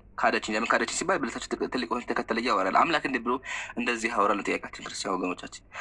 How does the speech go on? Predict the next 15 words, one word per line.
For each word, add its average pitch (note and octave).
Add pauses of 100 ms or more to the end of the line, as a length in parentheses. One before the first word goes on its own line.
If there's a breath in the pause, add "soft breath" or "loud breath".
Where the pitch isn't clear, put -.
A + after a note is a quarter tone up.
(160 loud breath)
አንድ D3+
መጽሐፍ E3+
እንደዚህ E3
እያወራ E3+ (200)
ስለ፣ - (200)
ስለ -
አህያ D#3 (120)
እያወራ D3+ (120)
ስለ -
አህያ D3
ብልት D#3
እያወራ D#3
ይከብዳል D#3
በጣም -
እኮ -